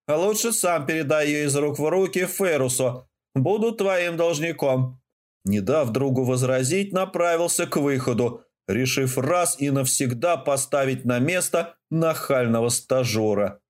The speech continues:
С каждой минутой настроение Рейна все ухудшалось, и, будто подстраиваясь под него,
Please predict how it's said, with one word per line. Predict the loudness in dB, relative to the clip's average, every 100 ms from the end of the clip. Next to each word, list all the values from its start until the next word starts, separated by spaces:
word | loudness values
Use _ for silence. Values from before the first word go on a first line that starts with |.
| _ _ _ _
С | -8
каждой | -2 0 0 0
минутой | 2 2 0 0
настроение | 0 0 0 0 2 2 2
Рейна | 0 0 0 0
все | 0 0 0
ухудшалось, | 0 -2 -2 -2 0 2 2 0 -2 -8 _ _ _ -6
и, | -2
будто | 0 0 0 -2
подстраиваясь | 0 0 0 -2 0 2 2 0 -2
под | -2 -2
него, | 0 2 0 -2 -4